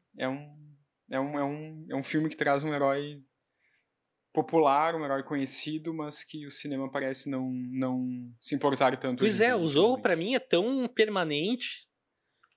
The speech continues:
Speaker 2: que eu, cara, eu não
Speaker 1: Sim.
Speaker 2: lembro de assistir série do Zorro quando eu era pequeno, não lembro de assistir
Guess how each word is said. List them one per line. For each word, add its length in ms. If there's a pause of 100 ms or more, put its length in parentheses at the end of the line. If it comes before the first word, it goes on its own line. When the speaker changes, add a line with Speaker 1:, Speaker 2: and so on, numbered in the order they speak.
(120)
Speaker 2:
que 100
eu, 100
cara, 220
eu 80
não 120
Speaker 1:
Sim. 80
Speaker 2:
lembro 280
de 60
assistir 420
série 400
do 100
Zorro 380
quando 160
eu 60
era 100
pequeno, 380
não 180
lembro 280
de 60
assistir 440